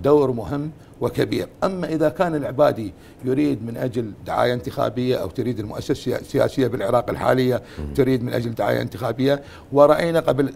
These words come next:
Speaker 1: آه، قبل أربعة أيام،
Speaker 2: مم.
Speaker 1: آه، كتاب صدر بخصوص ال-، المساءلة والعدالة،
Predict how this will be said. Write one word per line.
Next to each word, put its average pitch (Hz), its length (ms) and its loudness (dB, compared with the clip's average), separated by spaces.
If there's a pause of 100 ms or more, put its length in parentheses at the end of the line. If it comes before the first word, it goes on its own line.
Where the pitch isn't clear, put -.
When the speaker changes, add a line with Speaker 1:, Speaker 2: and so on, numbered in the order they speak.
Speaker 1:
آه، 135 320 4
قبل 135 320 2
أربعة 131 360 4
أيام، 139 400 2 (280)
Speaker 2:
مم. 82 220 -2
Speaker 1:
آه، 120 360 2
كتاب 147 440 4
صدر 135 320 4
بخصوص 131 580 -2
ال-، 123 200 0
المساءلة 127 640 4
والعدالة، 139 640 6